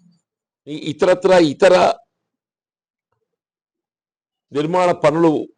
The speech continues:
పూర్తయ్యే అవకాశం లేకపోవడంతోని, వీళ్ళ గత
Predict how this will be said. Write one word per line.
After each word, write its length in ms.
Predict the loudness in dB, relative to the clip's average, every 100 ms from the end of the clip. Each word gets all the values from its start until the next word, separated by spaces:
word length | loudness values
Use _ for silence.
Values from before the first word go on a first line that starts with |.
| _
పూర్తయ్యే 420 | -6 -4 2 2
అవకాశం 460 | 4 0 -2 -4 -6 -10
లేకపోవడంతోని, 960 | -4 -2 -2 -2 -2 -2 -4 -6 -6 -6 -6 -10 _ _ _ _ _ _ _ _ _ _ _ _ _ _
వీళ్ళ 140 | -10 -6
గత 220 | -4